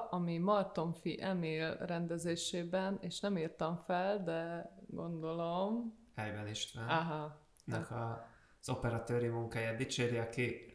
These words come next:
Speaker 2: nagyon, nagyon termékeny volt ezerkilencszázharmincötben,
Speaker 1: Mhm.
Speaker 2: mert tizenegy filmet
Speaker 1: Ó.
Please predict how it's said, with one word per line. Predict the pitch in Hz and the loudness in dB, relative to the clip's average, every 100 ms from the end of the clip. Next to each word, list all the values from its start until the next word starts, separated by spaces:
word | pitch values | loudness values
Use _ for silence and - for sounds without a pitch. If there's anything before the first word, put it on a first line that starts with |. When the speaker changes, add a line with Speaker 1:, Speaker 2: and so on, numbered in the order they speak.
| 139 | 0
Speaker 2:
nagyon, | 127 127 117 113 113 - | 2 2 2 0 -2 -2
nagyon | 127 117 117 113 113 | 0 0 0 -2 2
termékeny | 123 113 113 110 113 110 | 2 2 0 -2 -4 -4
volt | 110 117 | -4 -6
ezerkilencszázharmincötben, | 117 110 110 110 113 123 120 - - - 127 117 | -6 -6 -6 -6 -6 -2 6 8 8 8 4 4
Speaker 1:
Mhm. | 117 | 2
Speaker 2:
mert | 117 | 0
tizenegy | 131 120 117 117 - | 0 0 0 0 -2
filmet | 123 110 110 127 233 | -4 -2 -2 4 8
Speaker 1:
Ó. | 190 | 10